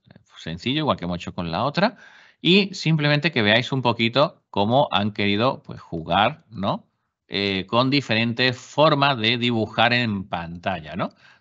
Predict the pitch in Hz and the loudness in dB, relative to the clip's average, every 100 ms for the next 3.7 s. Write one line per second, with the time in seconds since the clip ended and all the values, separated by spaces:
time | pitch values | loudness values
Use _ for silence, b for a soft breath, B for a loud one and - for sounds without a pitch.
0 | _ - 90 87 101 156 - 95 101 - | _ -10 -8 -6 -6 -6 -6 -6 -6 -6
1 | 98 113 156 175 294 _ - - 110 104 | -6 -4 -2 -2 -4 _ -10 -10 -8 -8
2 | 98 95 95 92 98 - 95 - 98 98 | -6 -6 -4 -4 -4 -6 -8 -6 -4 -2
3 | 95 98 95 - 151 156 196 | -2 -4 -4 -2 0 0 -2